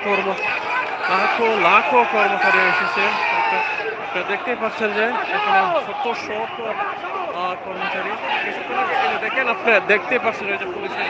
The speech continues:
জল কামানের যে গাড়ি, সেই জল কামান মূলত কর্মচারীদের উপর একটু আগেই নিক্ষেপ করা হয়েছিল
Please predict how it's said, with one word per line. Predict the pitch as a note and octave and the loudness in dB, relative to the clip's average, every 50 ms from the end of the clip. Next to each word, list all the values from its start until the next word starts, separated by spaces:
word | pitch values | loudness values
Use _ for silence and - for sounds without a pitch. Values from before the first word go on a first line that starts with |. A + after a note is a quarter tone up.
| - | -4
জল | F#3 G3 G3 | -4 -4 -4
কামানের | F#3+ - G3+ G#3 G3+ G3+ - - - | -4 -4 -4 -2 0 2 2 2 2
যে | - - - - - G3 | 0 -2 -4 -4 -4 -4
গাড়ি, | F#3+ F#3 A3+ C4 - - - - - - - - | -4 -4 -4 -4 -4 -6 -6 -8 -8 -10 -10 -8
সেই | - F#3 F3+ - - | -8 -6 -6 -4 -4
জল | F3+ F#3+ G#3 G3+ - - | -4 -4 -4 -4 -4 -4
কামান | A3+ A3+ A#3 B3+ B3+ A#3+ | -2 -2 -2 -2 -2 -2
মূলত | A3+ G#3+ G#3+ G#3+ G#3 - G#3 G3+ - | -4 -4 -4 -4 -4 -4 -6 -6 -4
কর্মচারীদের | G3 G3 F#3+ G3+ G#3 A3 G#3+ G3+ G3 F#3+ F#3 | -4 -4 -4 -4 -4 -2 -2 -2 0 0 0
উপর | F#3+ F3+ - G3 F#3+ F3+ F3+ F3+ - - - - F3+ | 0 0 0 0 0 0 -2 -4 -6 -8 -8 -8 -8
একটু | F3+ - - - G3+ F#3 | -8 -8 -4 -4 0 2
আগেই | F3 F3 F3 F3+ A3+ A#3+ A3 | 2 2 2 0 0 -2 -2
নিক্ষেপ | F#3+ F#3+ - - G3+ - - | -4 -4 -2 -2 -2 0 2
করা | G3 G3 | 2 2
হয়েছিল | F#3+ F#3+ F#3+ F#3 - A3 A3 B3 C#4+ | 4 2 0 0 0 0 0 2 0